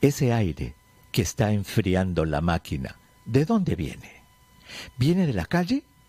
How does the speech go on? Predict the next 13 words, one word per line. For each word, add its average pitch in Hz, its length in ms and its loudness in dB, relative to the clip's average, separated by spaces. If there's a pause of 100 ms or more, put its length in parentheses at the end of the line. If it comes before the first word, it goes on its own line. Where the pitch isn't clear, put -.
(340)
o 127 320 2
es 104 200 -2
el 90 120 0
mismo 98 480 0
aire 92 260 0
que - 180 -2
recircula 87 880 -2 (340)
que - 80 -2
estaba 82 340 0
dentro 82 360 0
de 73 100 -2
la 73 60 -2
habitación? 71 440 -4